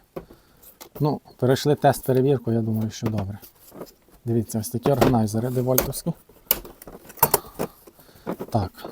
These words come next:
давайте я покажу ближче. Так, їх тут у нас одна, дві, три, чотири, п'ять, шість, сім штук. Я надіюсь, всі цілі.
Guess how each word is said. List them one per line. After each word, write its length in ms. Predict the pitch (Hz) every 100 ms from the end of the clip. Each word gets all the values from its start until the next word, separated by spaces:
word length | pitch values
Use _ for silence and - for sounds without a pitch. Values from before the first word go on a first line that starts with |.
| -
давайте 300 | 113 113 -
я 140 | 107
покажу 400 | 104 110 113 113 - -
ближче. 340 | 143 127 - - - - - _ _ _
Так, 260 | 120 101 139
їх 160 | 180
тут 200 | - -
у 20 |
нас 260 | 127 117 -
одна, 280 | - 120 123
дві, 220 | 107 143
три, 260 | 170 123 120
чотири, 380 | - - 123 107
п'ять, 760 | - 117 147 190 - - -
шість, 440 | - - 190 - -
сім 180 | 180
штук. 280 | - - 123 - - - - -
Я 100 | 151
надіюсь, 380 | 156 151 151
всі 280 | - - 160
цілі. 400 | 147 - 208 143